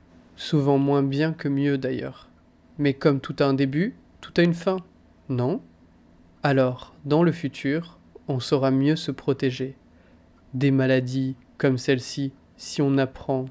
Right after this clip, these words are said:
de la situation. Donc, on sait maintenant que ça peut revenir. Et des gens vont travailler à éviter tout ça.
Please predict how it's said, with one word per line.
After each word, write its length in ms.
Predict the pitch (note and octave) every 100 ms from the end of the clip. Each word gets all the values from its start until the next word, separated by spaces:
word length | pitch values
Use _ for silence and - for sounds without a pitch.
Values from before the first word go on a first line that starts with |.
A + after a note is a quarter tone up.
| -
de 140 | C3+ C3
la 120 | B2+
situation. 720 | - C3+ - B2 - D#3+ G3 - _ _ - _ - - -
Donc, 480 | D3 F#3+ E3+ - - - _ -
on 80 | D3
sait 240 | - G3
maintenant 640 | E3+ C3+ - C3+ C3 C#3 _ _ -
que 100 | C#3
ça 220 | - B2+
peut 160 | D3+ C#3
revenir. 680 | C3+ B2 C3 A#2 - - _ _ _ -
Et 80 | C3
des 160 | C3+ C#3
gens 160 | E3
vont 300 | D#3 C3+ A#2 -
travailler 580 | - E3+ E3 D3 C#3+ - C#3+
à 60 |
éviter 400 | B2+ A#2+ C3+ C#3
tout 160 | - -
ça. 320 | - F3